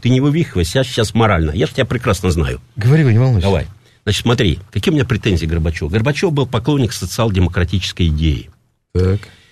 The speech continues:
Speaker 1: Он был социал-демократ по своим убеждениям. Помнишь, риторика: «Мы построим капитализм,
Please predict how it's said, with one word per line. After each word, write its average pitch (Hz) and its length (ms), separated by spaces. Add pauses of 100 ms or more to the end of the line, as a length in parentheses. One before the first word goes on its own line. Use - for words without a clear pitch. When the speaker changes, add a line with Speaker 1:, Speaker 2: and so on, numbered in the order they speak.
(240)
Speaker 1:
Он 151 120
был 147 120
социал-демократ 110 840
по 98 100
своим 87 240
убеждениям. 80 680
Помнишь, 190 320
риторика: 110 480
«Мы 107 120
построим 131 480
капитализм, 135 960